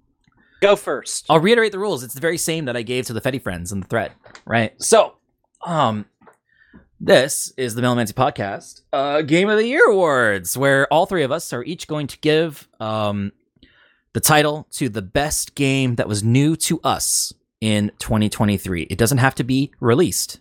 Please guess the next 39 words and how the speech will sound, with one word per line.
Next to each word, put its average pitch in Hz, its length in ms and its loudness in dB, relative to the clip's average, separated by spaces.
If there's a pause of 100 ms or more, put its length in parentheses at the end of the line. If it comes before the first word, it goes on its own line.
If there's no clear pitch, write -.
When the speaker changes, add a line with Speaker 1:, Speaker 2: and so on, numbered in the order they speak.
Speaker 2:
in 214 80 -2
twenty 98 240 0
twenty-three, 92 560 -4 (440)
but 131 100 6
it 120 40 6
has 165 120 2
to 196 60 -4
be 202 60 0
your 160 80 4
first - 240 0
time 123 140 0
playing 82 240 -10
it, - 560 -20 (320)
right? 113 240 4 (580)
That 147 180 4
is 131 140 -2
roughly 123 480 0 (160)
the 123 160 2
rule. 92 500 -6
And 123 480 0
I, 120 340 -4 (100)
I 113 80 0
spent 165 240 0
a 156 40 2
lot 143 160 4
of 135 60 -4
time 131 220 -2
thinking 120 240 -4
about 95 200 2
it 92 140 -6 (1200)
'cause 113 300 2
there's 117 200 2
a 113 60 -8
couple 135 320 0
of 113 120 -4
contenders, 104 800 -6 (100)
right? 95 280 -2 (560)
And 143 160 2
I, 143 100 2